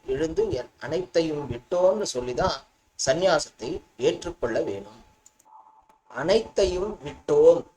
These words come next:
அப்படின்னு சொல்லணும். ஆனா ராமானுஜர் சந்நியாசம் ஏற்றுக்கொள்ளும் போது,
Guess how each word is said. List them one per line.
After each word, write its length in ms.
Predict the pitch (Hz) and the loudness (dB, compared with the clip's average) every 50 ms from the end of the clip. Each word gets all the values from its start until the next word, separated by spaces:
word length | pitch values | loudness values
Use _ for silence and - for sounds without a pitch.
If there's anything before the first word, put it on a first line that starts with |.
| - | -12
அப்படின்னு 300 | - - 170 160 175 202 - - | -8 -4 -2 -2 -2 -2 0 -2
சொல்லணும். 260 | 139 135 127 117 - _ _ _ | -2 -2 -4 -8 -12 _ _ _
ஆனா 480 | - 156 180 175 131 120 120 - - - _ _ | -2 0 0 0 0 -2 -4 -8 -12 -18 _ _
ராமானுஜர் 840 | _ - - - 151 180 185 165 147 131 139 160 147 117 113 - - _ _ _ _ _ _ _ _ _ _ _ _ _ _ _ - | _ -20 -18 -8 -4 -2 -2 -2 -2 -2 0 0 0 0 -2 -8 -18 _ _ _ _ _ _ _ _ _ _ _ _ _ _ _ -14
சந்நியாசம் 520 | - 123 127 156 175 180 170 - 147 135 | -12 -8 -4 -2 -2 -2 -2 -2 -4 -6
ஏற்றுக்கொள்ளும் 580 | 117 123 131 - - 151 - - 123 117 110 107 | -6 -6 -6 -8 -10 -10 -6 -6 -6 -6 -6 -6
போது, 520 | 107 110 117 - - 110 110 104 107 - | -6 -6 -6 -4 -4 -4 -4 -6 -10 -16